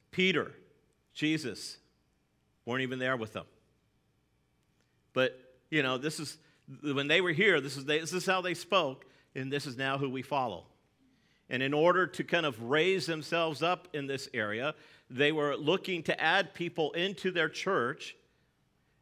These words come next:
And these people that were being added into their church, this was in the typical Greek fashion, okay? "Let me tell you about this person and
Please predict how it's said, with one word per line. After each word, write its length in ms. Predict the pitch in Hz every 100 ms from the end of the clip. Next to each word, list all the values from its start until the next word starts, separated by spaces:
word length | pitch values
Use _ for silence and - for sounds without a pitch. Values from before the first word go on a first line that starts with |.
| -
And 180 | 151 156
these 300 | 160 175 202
people 340 | - 208 202 165
that 120 | 151
were 80 | 147
being 260 | 160 160 151
added 360 | 147 170 185 170
into 260 | 170 170
their 180 | 160 156
church, 380 | 156 190 170 160
this 140 | 151
was 120 | 160 151
in 100 | 147
the 140 | 139 - - _
typical 520 | - 202 185 185 170
Greek 520 | 117 107 143 175 185 -
fashion, 720 | - 165 156 - 113 143 185 _ _ _ _ _ -
okay? 320 | 123 131 175 180 - _ _ _
"Let 140 | 110 143
me 80 |
tell 220 | 151 175 185
you 120 | 156
about 320 | 127 117 123
this 180 | 123 117
person 480 | - 123 - 151 151
and 140 | 101